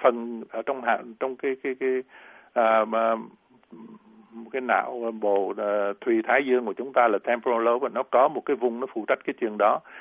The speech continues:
Và cái vùng này là cái vùng nó bị cái bệnh này nó tấn công đầu tiên. Và,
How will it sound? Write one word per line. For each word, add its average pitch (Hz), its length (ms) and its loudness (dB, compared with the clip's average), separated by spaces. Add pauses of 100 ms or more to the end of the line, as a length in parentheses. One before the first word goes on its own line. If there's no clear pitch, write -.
(220)
Và 123 320 4
cái 143 160 -2
vùng 127 260 2
này 120 180 4
là 117 100 0
cái 143 160 -2
vùng 120 280 -2
nó 127 100 -2
bị 107 440 -2
cái 135 100 -2
bệnh 107 220 -4
này 110 140 -2
nó 120 120 -6
tấn 135 240 -4
công 127 240 2
đầu 104 180 2
tiên. 123 220 4 (2500)
Và, 127 760 8